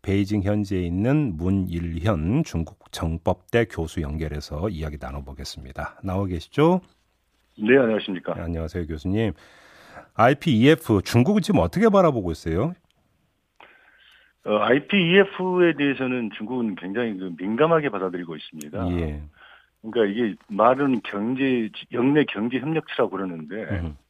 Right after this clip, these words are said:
Speaker 2: 이게 실제 경제 협력체라고 그런다 그러면 당연히 무역 촉진을 목표로 설정을 해야 되고,
Speaker 1: 음.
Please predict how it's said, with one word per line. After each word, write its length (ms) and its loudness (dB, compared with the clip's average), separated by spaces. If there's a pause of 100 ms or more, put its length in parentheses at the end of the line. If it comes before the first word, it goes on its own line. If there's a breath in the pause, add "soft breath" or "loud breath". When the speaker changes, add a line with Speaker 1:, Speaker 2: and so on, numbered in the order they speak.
(580 soft breath)
Speaker 2:
이게 220 -4
실제 200 -2
경제 320 -2
협력체라고 540 -2
그런다 240 -6
그러면 500 -10
당연히 420 -6
무역 300 0
촉진을 480 -6
목표로 440 -6
설정을 360 -8
해야 140 -4
되고, 560 -10
Speaker 1:
음. 260 -4